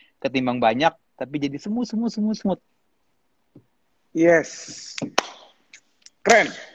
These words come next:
Speaker 1: Jadi
Speaker 2: Keren.
Speaker 1: mending-, mendingan manage satu perusahaan, tapi perusahaan itu bisa jadi perusahaan yang super big company,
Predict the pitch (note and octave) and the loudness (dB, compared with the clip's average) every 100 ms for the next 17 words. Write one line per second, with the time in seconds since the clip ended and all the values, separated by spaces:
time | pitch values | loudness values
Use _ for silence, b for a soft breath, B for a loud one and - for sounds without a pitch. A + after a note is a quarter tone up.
0 | - - B2+ D3 C3+ C3+ D3 C3+ C3+ C#3 | -6 2 6 8 8 6 2 -2 4 6
1 | C#3 C#3 C3+ C#3 C3 B2+ C3+ A#2+ C#3+ C3+ | 6 6 4 4 4 2 0 -2 2 4
2 | B2 B2+ D3 C#3+ C#3+ C#3+ C3 B2 B2 A#2+ | 6 6 6 4 -4 -6 -6 -4 -4 -8
3 | C#3 B2+ A#2+ A#2+ - C3 B2 B2 B2 B2 | -10 -8 -6 -6 -8 -2 4 4 2 -4
4 | A#2+ A#2 C#3 - A#2+ B2 E3+ C3 B2 B2 | -6 -10 -14 -14 -10 -6 -4 -6 -8 -12
5 | A#2 D#3+ A3+ | -10 -10 -10